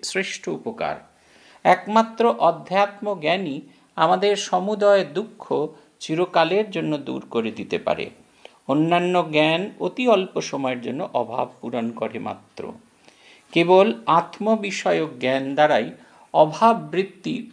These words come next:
চিরতরে বিনষ্ট হইতে পারে। অতএব আধ্যাত্মিক সাহায্য করাই মানুষকে সর্বশ্রেষ্ঠ সাহায্য করা। মানুষ যিনি পরমার্থ জ্ঞান প্রদান করিতে পারেন,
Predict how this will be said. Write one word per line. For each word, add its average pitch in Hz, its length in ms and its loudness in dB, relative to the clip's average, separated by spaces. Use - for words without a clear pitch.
চিরতরে 165 640 -2
বিনষ্ট 135 540 -8
হইতে 107 400 -6
পারে। 78 320 -4
অতএব 190 380 6
আধ্যাত্মিক 190 840 2
সাহায্য 160 420 -2
করাই 131 360 2
মানুষকে 135 800 0
সর্বশ্রেষ্ঠ 202 960 2
সাহায্য 120 500 2
করা। - 320 -2
মানুষ 202 500 4
যিনি 220 200 -4
পরমার্থ 190 640 0
জ্ঞান 175 520 -2
প্রদান 139 360 2
করিতে 175 380 -6
পারেন, 117 400 0